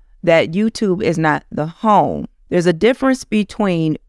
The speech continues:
building a podcast or creating a podcast on YouTube versus putting or adding your pro-, your podcast to YouTube.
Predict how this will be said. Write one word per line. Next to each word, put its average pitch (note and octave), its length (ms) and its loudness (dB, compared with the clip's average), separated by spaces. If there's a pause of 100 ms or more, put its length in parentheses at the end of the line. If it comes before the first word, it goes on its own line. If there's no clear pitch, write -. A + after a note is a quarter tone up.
(160)
building G3+ 500 2
a F3 180 0
podcast D#3 680 -2
or C#3+ 120 -2
creating F3+ 540 0
a F#3 60 -2
podcast D3+ 760 -2
on E3 240 -2
YouTube D3+ 500 -4 (320)
versus E3 440 0
putting D#3 640 0 (280)
or D3+ 180 0 (120)
adding D#3+ 560 2 (260)
your D#3 140 2
pro-, D#3+ 260 -4 (100)
your D#3+ 160 2
podcast D#3 560 -2
to G3+ 120 -4
YouTube. C#3 540 -6